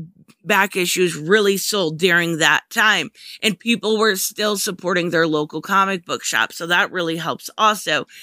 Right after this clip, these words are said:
And the fact that there were so many less comic book shops open only show how good they actually did this year as comparatively to years before,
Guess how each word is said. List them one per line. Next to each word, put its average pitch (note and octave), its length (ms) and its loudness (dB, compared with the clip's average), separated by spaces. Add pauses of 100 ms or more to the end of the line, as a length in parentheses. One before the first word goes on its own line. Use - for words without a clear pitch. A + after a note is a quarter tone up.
(280)
And A#3+ 440 4
the G3+ 100 -2
fact G3 360 2
that F#3 160 -2
there F#3+ 200 2
were F#3 200 2
so F#3+ 300 0
many F3+ 320 0
less A3 560 0 (340)
comic A#3+ 380 2
book G3+ 180 -2
shops - 400 -2 (120)
open A3 500 0 (340)
only B3 300 2
show F#3+ 360 0
how F#3+ 260 4
good D#3+ 440 0 (160)
they F#3 180 2
actually D#3+ 480 0
did A#3 320 -2
this F#3 260 0
year E3+ 220 0
as D#3+ 240 2
comparatively D3+ 1000 -2 (340)
to A3 120 -2
years G#3+ 320 2
before, F#3+ 560 -2